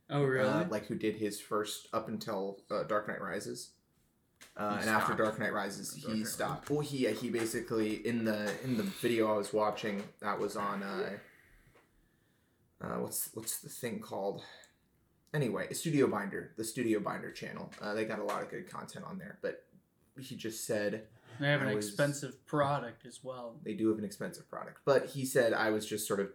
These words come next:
Speaker 2: done being the camera operator. I was ready to do something a little easier." So with the Lincoln commercials, I can go in,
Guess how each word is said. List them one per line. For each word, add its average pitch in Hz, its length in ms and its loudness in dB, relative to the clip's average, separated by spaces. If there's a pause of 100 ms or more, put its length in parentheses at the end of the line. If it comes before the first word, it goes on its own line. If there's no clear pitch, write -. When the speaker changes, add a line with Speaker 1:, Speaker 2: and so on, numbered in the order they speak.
Speaker 2:
done 98 560 6
being 95 400 0
the - 80 -6
camera 98 440 2
operator. 101 800 2
I 104 140 2
was 101 160 2
ready 101 360 0
to - 180 -8
do 104 180 -2
something 101 380 -4
a 95 40 -6
little 87 240 -8
easier." 104 560 -4
So 101 440 -2 (580)
with 117 280 2
the 110 60 0
Lincoln 117 380 0
commercials, 107 580 -2
I 101 120 -4
can 107 180 -6
go 104 240 4
in, 101 300 -2